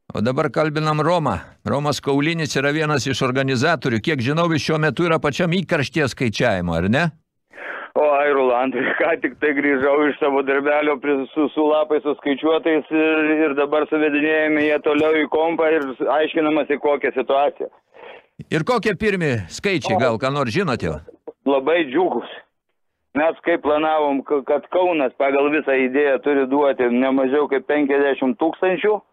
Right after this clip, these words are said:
Speaker 1: Taip.
Speaker 2: Mes jau tai davėm.
Speaker 1: Jau turi, taip?
Speaker 2: Taip, pas mane pateko ir iš Tauragės lapai, ku-, kurie ku-, ku-, su-, suvesti, nes labai sąžiningai sistemą veda Klinaitis. Tai va tokia mažytė Tauragė jau vienuolika tūkstančių turi.
Speaker 1: O,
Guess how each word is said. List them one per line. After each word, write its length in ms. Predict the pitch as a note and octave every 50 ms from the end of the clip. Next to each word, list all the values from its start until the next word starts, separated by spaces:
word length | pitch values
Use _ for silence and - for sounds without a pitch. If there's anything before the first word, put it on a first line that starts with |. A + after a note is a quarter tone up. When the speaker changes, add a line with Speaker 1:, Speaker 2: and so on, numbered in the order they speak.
| _ -
Speaker 1:
Taip. 280 | - B2 B2+ D3+ E3+ - - _ _ _ _ -
Speaker 2:
Mes 360 | E3+ E3 E3+ F3+ F3+ F#3 C#3+ -
jau 300 | A#2 G#2 G3+ E3 F3+ F3+ F3
tai 200 | - - C3+ C3+
davėm. 500 | B2+ B2+ C3+ C#3 C#3 C3 A#2 A#2+ G2+ F2+ - _ _ _ _
Speaker 1:
Jau 200 | - A2 B2+ C3
turi, 280 | A#2 - D3 C3 G#2+ G2+
taip? 280 | E3+ - B2 D3 D3+ - - _ _ _ _ -
Speaker 2:
Taip, 240 | - E3 E3 D#3 - -
pas 200 | - - C#3 C3
mane 240 | C#3 D3+ D#3 E3+ E3 D3+
pateko 540 | - D3+ C#3+ - D#3 D#3+ D#3+ D#3 - D#3
ir 100 | D3+ D3
iš 120 | D3 - -
Tauragės 640 | - D#3+ E3 F3 E3+ E3+ E3 D#3 E3 E3 E3 C#3+ - - E3 D#3+ D#3+ D#3 D#3
lapai, 480 | D3 D3 D3+ D#3 E3 D#3+ D#3+ E3+ E3+ E3
ku-, 200 | D3+ C3 D#3 D#3+ C3+
kurie 260 | - D#3 D#3 D#3+ E3 D#3+ D#3+ D#3+ D#3 C#3
ku-, 200 | B2 A#2 C#3 C#3
ku-, 180 | B2 B2 C3+ C3 A#2
su-, 300 | A#2 - D#3 E3 D#3+ C#3+
suvesti, 520 | - - E3 D#3+ D#3+ E3 D#3 - - F3 E3
nes 200 | D#3 D3 C3+ C#3+
labai 240 | D3 C#3 D3 D3+ C#3+
sąžiningai 600 | C3 - D#3 D#3 D3+ C3 D3 D3 C#3+ C#3 C#3 C#3+ C3+
sistemą 460 | - C#3+ A#2+ - D#3 D3+ D3 C#3+ B2+
veda 340 | B2 C3 C3+ C#3 D3+ D#3 D#3
Klinaitis. 600 | C3+ D#3 D#3 D#3+ D#3+ D#3+ D#3 D#3+ D#3 E3 D#3 - _ _ _ _ _ _ _ _ _ _ _
Tai 100 | - F#3
va 140 | F#3 F#3+ F#3+
tokia 280 | F#3+ F#3+ F3+ - G3 F#3
mažytė 440 | F#3 F#3 F3+ E3 G3 G3+ - F3 -
Tauragė 480 | - F3 F3 F3 F3+ F3 F#3 G#3 G#3
jau 80 | G#3 G#3
vienuolika 540 | G3+ A3 A3+ A3+ A3+ G#3 E3 C#3 A#2+ C3 B2+
tūkstančių 480 | - B2+ A2+ - A#2 A2+ F#2+ G#2+ G#2+ -
turi. 240 | G#2+ F#2+ E2+ F2 F2
Speaker 1:
O, 180 | - - F2+